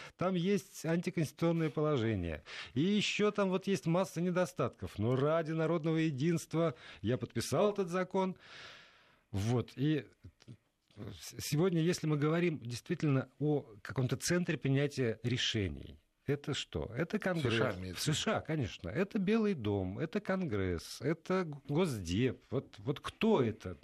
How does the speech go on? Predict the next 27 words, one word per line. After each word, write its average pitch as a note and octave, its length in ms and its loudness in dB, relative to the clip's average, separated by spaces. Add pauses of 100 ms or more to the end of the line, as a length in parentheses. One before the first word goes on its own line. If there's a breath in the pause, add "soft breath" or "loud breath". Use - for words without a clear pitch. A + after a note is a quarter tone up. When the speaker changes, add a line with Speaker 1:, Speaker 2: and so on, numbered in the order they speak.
Speaker 1:
Вот F#2 360 -6
можно F3 340 0
ли C#3 60 0
персонифицировать C#3 920 -2
сегодня A#2 280 0
такое G2+ 260 0
политическое B2+ 800 -2
ответственное B2+ 760 0
лицо G2 360 -4
Соединенных G#2 520 0
Штатов - 360 -6
Америки? D#2 480 -6
Алексей E2+ 280 0
Speaker 2:
Или A#2 140 4
Speaker 1:
Анатольевич, A#2+ 340 4 (160 loud breath)
Speaker 2:
это, A2 80 -2
Speaker 1:
если G#2+ 160 4
Speaker 2:
э, G#2 80 2
Speaker 1:
позволите G2 180 0
Speaker 2:
так B2 180 0
Speaker 1:
вам. B2+ 100 0
Speaker 2:
называемое A2+ 760 0 (340)
«Вашингтонское A#2 720 2
болото», B2 500 0
которое G#2+ 600 2
Трамп, C#3 380 -2 (400 loud breath)
э, F2+ 100 -2